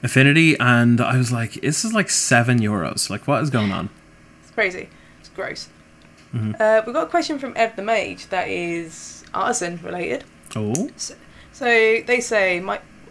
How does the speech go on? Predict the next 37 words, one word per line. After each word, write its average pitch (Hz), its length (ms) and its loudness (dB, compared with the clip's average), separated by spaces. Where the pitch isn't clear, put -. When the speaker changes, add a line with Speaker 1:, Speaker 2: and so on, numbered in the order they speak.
Speaker 2:
at 311 140 2
my 311 100 0
first 285 260 0
pre-release 220 440 -2
this 220 200 -8
weekend, 208 560 -4
it's - 140 -8
inspired 220 480 2
me 196 120 -4
to 185 100 -14
build 180 220 -4
an 175 100 -10
Artisan - 420 -6
E - 80 -14
D - 120 -4
H 147 240 -2
deck. - 320 -10
Speaker 1:
Nice. 185 160 -4
Speaker 2:
Upon 320 160 2
further 269 320 -2
inspection, 202 800 -4
it 190 140 -6
seems 190 400 -6
stuff - 360 -4
like - 200 -4
Crop - 260 -4
Rotation, 226 720 -4
Sylvan 180 320 -8
Scrying, 214 720 0
Wasteland, 180 580 -4
Strip - 220 -2
Mine 175 240 -4
are 175 140 0
all 202 220 0
legal 180 540 -4
in 165 320 -12
Artisan. - 460 -2